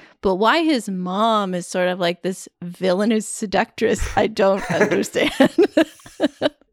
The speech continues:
Speaker 2: Yeah. I mean, this kid has a lot of, a lot of problems.
Speaker 1: But he finds his mom very attractive.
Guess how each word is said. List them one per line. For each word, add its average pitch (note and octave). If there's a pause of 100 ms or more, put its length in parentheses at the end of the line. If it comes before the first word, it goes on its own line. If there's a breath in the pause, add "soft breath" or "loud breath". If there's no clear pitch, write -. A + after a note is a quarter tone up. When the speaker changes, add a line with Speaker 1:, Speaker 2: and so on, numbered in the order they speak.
Speaker 2:
Yeah. A#2 (280 loud breath)
I B2
mean, D3
this D3
kid E3
has C3+
a C3
lot A2+
of, G2+
a -
lot B2
of A2+
problems. F2 (840)
Speaker 1:
But G#3+
he A#3
finds E4
his B3
mom A#3
very D#3
attractive. -